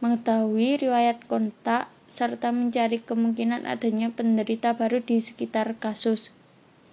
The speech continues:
Laporan kasus dari masyarakat akan dapat ditangkap oleh puskesmas, yaitu melalui penderita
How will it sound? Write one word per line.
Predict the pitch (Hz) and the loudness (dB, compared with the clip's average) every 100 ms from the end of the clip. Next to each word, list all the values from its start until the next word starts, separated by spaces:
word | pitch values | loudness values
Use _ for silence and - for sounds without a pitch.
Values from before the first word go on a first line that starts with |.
| - _ _ _ _ _ - - - - - - - | -20 _ _ _ _ _ -20 -20 -20 -20 -20 -18 -2
Laporan | 247 233 247 254 262 269 269 262 262 262 - - - | 0 2 2 2 2 0 0 0 -4 -6 -14 -20 -2
kasus | 262 254 196 226 - - - - - _ | -2 2 2 2 2 -2 -8 -20 -20 _
dari | 240 226 | 0 2
masyarakat | 233 240 247 240 240 277 277 - _ _ _ - | 4 2 2 2 2 0 -4 -10 _ _ _ -6
akan | 247 240 262 262 262 262 262 - - | -4 0 0 0 0 -2 -2 -6 -2
dapat | 226 220 233 | 0 0 0
ditangkap | 240 226 226 220 254 262 - | -2 0 0 0 -2 -4 -2
oleh | 233 233 | 0 0
puskesmas, | 233 226 - 226 - 214 208 240 - - - - - - - - - | -2 -4 -2 -2 -2 -4 -2 -2 -4 -10 -20 -20 -20 -20 -20 -20 -4
yaitu | 240 226 233 | 2 2 2
melalui | 277 285 254 254 269 | 4 4 4 4 2
penderita | - 240 226 233 233 247 254 277 | 2 2 2 0 2 4 4 4